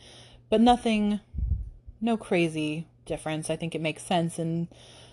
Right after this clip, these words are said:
how you'd do a movie versus a book and the timelines and how much time you have and different things. Condensing those two events together, I think, does make sense in this instance.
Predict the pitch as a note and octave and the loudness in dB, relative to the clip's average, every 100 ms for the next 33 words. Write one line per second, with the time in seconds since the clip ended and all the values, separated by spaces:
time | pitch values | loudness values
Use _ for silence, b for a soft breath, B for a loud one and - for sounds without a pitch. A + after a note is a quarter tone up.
0 | B B - F3 D#3 D#3 D#3+ D#3+ D3+ D#3+ | B B -2 2 4 4 0 -2 -2 -4
1 | E3+ F3+ E3 F3+ F#3 F3 E3 E3 - F3+ | -6 -2 2 4 4 4 2 0 0 0
2 | G#3+ D4 C#4 G#3+ F#3+ - A3+ G#3+ G3+ G3 | 8 8 8 4 2 2 2 4 2 0
3 | F#3+ F#3 F3+ E3 F3 - - F#3+ E3+ - | 0 0 -2 -4 -6 -8 -6 -4 -4 -4
4 | F#3+ E3+ E3+ E3 E3+ D3 C3+ E3 - B | -2 0 0 -2 -4 -6 -8 -12 -16 B
5 | B B B B F3 E3+ D#3+ E3 E3 D#3 | B B B B -4 -2 -2 -2 -2 0
6 | D#3+ D#3+ - F#3+ F3+ E3+ F3+ E3 D#3 D#3 | -2 -4 0 4 6 4 0 0 0 -2
7 | - - E3+ D#3+ D#3+ D#3 - F3+ C#3+ C#3 | -4 0 0 2 -2 -4 -6 -4 -4 -4
8 | C3 C3+ - E3+ - C3+ - - C3 C3 | -8 -12 -14 -16 -12 -14 -6 -2 -2 -4
9 | - E3+ - - B2+ E3 D#3 C#3 - C3 | -6 -8 -6 -8 -8 -8 -10 -10 -10 -10
10 | - - F#3+ - | -10 -12 -12 -14